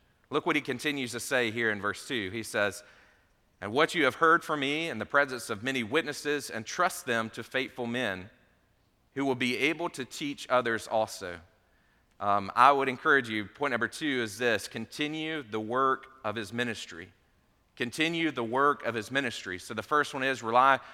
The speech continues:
on his daily strength and then continue the work of his ministry.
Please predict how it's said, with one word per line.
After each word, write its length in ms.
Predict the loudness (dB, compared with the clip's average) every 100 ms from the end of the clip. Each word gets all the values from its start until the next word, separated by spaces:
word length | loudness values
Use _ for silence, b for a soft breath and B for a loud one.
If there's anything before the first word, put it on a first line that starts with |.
| B
on 100 | -2
his 160 | -2 0
daily 340 | 0 2 -2
strength 540 | -4 -2 0 0 -4 -8
and 140 | -2
then 160 | 0 0
continue 500 | -6 -6 -4 -2 -4
the 80 | 0
work 280 | 2 2
of 80 | 0
his 120 | -6
ministry. 460 | -4 -4 -4 -6